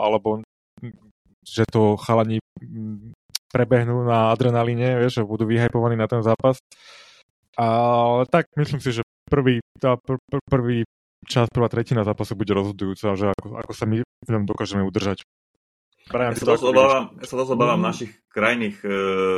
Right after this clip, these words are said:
Speaker 2: vlastne krajov obran, lebo, lebo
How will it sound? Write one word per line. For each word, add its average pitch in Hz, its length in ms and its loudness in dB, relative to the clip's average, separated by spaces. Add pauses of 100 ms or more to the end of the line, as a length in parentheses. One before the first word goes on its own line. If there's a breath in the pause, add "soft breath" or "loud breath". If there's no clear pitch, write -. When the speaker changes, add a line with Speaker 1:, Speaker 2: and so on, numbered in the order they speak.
(260)
Speaker 2:
vlastne 95 400 -6
krajov 110 340 0
obran, 98 300 0
lebo, 92 320 -2 (480 loud breath)
lebo 92 260 2